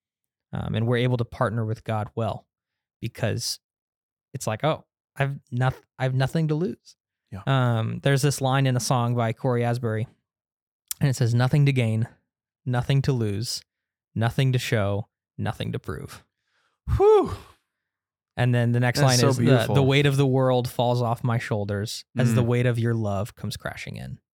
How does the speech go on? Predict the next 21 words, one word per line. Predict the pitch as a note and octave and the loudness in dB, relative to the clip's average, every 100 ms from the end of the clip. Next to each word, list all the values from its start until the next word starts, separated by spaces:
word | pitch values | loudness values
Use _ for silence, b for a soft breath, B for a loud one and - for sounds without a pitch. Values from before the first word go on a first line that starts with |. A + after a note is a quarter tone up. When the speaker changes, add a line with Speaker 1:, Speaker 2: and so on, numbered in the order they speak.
| _ - | _ -12
Speaker 2:
What | D#3+ | -8
song | C#3+ D#3 | -4 -4
is | F3 - | -4 -6
that? | - - _ _ _ _ - | -12 -14 _ _ _ _ -2
Speaker 1:
Uh, | B2 A2 G#2+ G#2+ G#2+ G#2 G#2 G2+ G2+ G2+ G2+ G2+ - - - - - _ _ _ _ _ _ _ _ _ - - - - - - - - - - - - - - - B B B B B B B B B B B _ | 2 4 2 2 2 0 0 0 -2 -2 -4 -4 -4 -4 -4 -6 -8 _ _ _ _ _ _ _ _ _ -20 -18 -16 -18 -20 -20 -20 -20 -20 -20 -20 -20 -20 -20 -20 B B B B B B B B B B B _
Crashing | - G#2 - C#3 | -6 -6 -6 -6
In, | D3 E3+ F#3 - - | -4 -4 -6 -10 -12
I | |
think | E3+ | -6
is | E3 E3 | -6 -6
the | E3 | -6
name | E3+ | -4
of | F#3 | -4
it. | B2+ | -4
Speaker 2:
Okay. | G#2+ G#2+ _ _ _ - | -6 -10 _ _ _ -4
Speaker 1:
Um, | B2 A#2 A#2 | -4 -4 -6
it's | - | -10
a | |
great | - A#2+ B2 - | -10 -6 -6 -6
song. | G#2 - - b b b b b | -8 -10 -16 b b b b b
Um, | C#3 C#3 C3 A#2+ A2 | 0 2 2 2 0